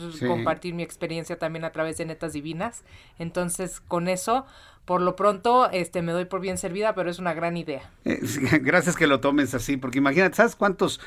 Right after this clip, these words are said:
Speaker 1: corazones has movido con tus canciones?
Speaker 2: Muchas gracias.
Speaker 1: ¿Cuántas reconciliaciones?
Speaker 2: Muchas
Speaker 1: ¿Cu-,
Speaker 2: gracias.
Speaker 1: cuántas uniones se han dado? Digo,
Speaker 2: Pues
Speaker 1: no, ge-, generar salud sería maravilloso.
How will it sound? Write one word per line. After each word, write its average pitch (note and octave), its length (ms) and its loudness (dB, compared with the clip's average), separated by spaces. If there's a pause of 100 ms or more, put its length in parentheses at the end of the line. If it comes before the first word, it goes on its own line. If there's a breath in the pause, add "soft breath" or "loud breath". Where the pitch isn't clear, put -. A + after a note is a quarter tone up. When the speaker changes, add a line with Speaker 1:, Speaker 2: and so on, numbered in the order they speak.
(200 loud breath)
Speaker 1:
corazones D3+ 500 2
has D#3 80 2
movido C#3 280 2
con B2+ 140 -2
tus G#2+ 160 -10
canciones? A2+ 440 -2
Speaker 2:
Muchas F3 340 -4
gracias. D#3+ 80 -8
Speaker 1:
¿Cuántas F3+ 340 8
reconciliaciones? A#2+ 1120 0
Speaker 2:
Muchas F#3 360 -4
Speaker 1:
¿Cu-, - 20 4
Speaker 2:
gracias. E3 160 0
Speaker 1:
cuántas F#3+ 400 4
uniones C#3+ 540 2
se C#3 80 -2
han A#2+ 120 0
dado? B2 300 0
Digo, F#3+ 320 -4 (420 soft breath)
Speaker 2:
Pues A3+ 140 6
Speaker 1:
no, A#3+ 80 4
ge-, - 160 0
generar C#3+ 480 6
salud C#3 320 4
sería C3 320 2
maravilloso. B2+ 680 2